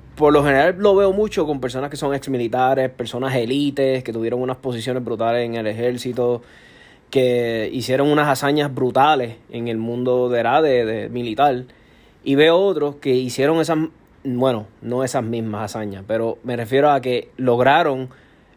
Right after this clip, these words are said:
el nivel máximo en el tiro competitivo, ¿eh? Son dos cosas en algunas formas distintas, obviamente. Otra tiene que ver vida y muerte y la otra es más algo deporte, ¿ves? Son dos cosas que nunca se van a poder comparar.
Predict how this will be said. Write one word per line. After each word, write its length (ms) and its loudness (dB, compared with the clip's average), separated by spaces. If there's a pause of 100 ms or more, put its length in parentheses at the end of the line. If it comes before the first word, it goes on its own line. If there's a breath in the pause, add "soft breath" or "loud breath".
el 140 0
nivel 240 2
máximo 560 2
en 140 -2
el 140 -2
tiro 240 4
competitivo, 720 0
¿eh? 140 -4 (300)
Son 180 -14
dos 140 -8
cosas 500 -2
en 140 -2
algunas 320 -4
formas 360 0
distintas, 460 -2
obviamente. 560 -2 (400 loud breath)
Otra 220 0
tiene 180 2
que 100 2
ver 140 4
vida 220 2
y 20 4
muerte 380 2
y 20 2
la 160 6
otra 200 4
es 60 2
más 300 2
algo 480 2 (1000 soft breath)
deporte, 600 2
¿ves? 240 -2
Son 340 -10
dos 200 0
cosas 300 -4
que 120 2
nunca 240 0
se 80 -4
van 140 -2
a 80 0
poder 240 2
comparar. 580 -2